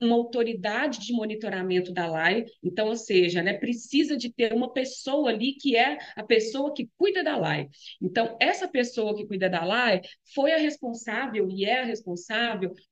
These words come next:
por definir em cada ministério quem são, dentro de cada caixinha dos órgãos, os, o que a gente chama dos interlocutores da lei. Então, por exemplo, você manda um pedido,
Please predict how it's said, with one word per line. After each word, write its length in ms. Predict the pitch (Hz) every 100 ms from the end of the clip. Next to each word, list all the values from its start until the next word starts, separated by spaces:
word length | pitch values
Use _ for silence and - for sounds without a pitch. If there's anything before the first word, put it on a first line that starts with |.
| -
por 160 | 240
definir 760 | 196 285 - 370 339 233 208 180 - - _
em 280 | 214 208 202 202
cada 260 | - 381 370
ministério 840 | 294 226 214 - 262 254 214 180 - - _
quem 260 | - 359 440
são, 640 | 427 277 226 220 214 190 175
dentro 340 | 185 214 226 208
de 140 | -
cada 240 | - 381 381
caixinha 680 | - - - 302 302 196
dos 220 | 175 175
órgãos, 500 | 220 262 240 196 175 175 - - _ _
os, 300 | 254 233 208
o 80 | -
que 80 | 233
a 60 | 269
gente 160 | 285
chama 180 | 285 285
dos 200 | 233 208
interlocutores 840 | 311 320 277 262 - 247 240 247
da 180 | 240 240
lei. 320 | 160 147 147 147 _ - -
Então, 300 | 185 247 277
por 100 | 285
exemplo, 440 | 262 208 180 175
você 300 | 180 208 269
manda 540 | 240 240 320 285 285 -
um 100 | 247
pedido, 640 | 240 226 196 233 277 262